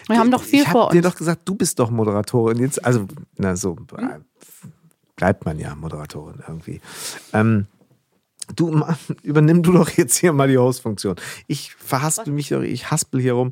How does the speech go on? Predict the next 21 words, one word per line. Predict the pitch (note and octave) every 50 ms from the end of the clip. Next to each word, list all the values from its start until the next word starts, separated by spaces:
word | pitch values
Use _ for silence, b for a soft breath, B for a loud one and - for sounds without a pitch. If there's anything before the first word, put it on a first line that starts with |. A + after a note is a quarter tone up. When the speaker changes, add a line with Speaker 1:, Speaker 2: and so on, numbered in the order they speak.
| B B B B B B
Speaker 2:
Nein, | A2 G#2+ F#2+ G2 B B B B B
aber | - - D#3 E3 -
komm, | D#3 - F3 D3+
lass | D3 E3 F#3 -
uns | G#3+ G3
das | - G#3 A3 -
kurz | - A3+ - G3+
machen, | G3+ G3 F#3+
diese | F3 D#3+ E3
Rubrik. | D3 D3+ D3 - D3+ F#3 A3 -
Ich | F3+ -
hab | D#3+ G3+ G3 E3
mir | C#3+
Speaker 1:
Mhm. | C3
Speaker 2:
die | C3 C3
neu | C3 C3 C#3+ D3+
überlegt. | C#3 B2+ B2 A#2+ B2 C#3 F#3 A#3
Speaker 1:
Mhm. | C4 C4+ B B B B B B B B B B -
Speaker 2:
Ein | -
paar | - D3+ C#3+
Keywords, | - - D3 C#3 C3+ C3+ B2+ B2 - - - -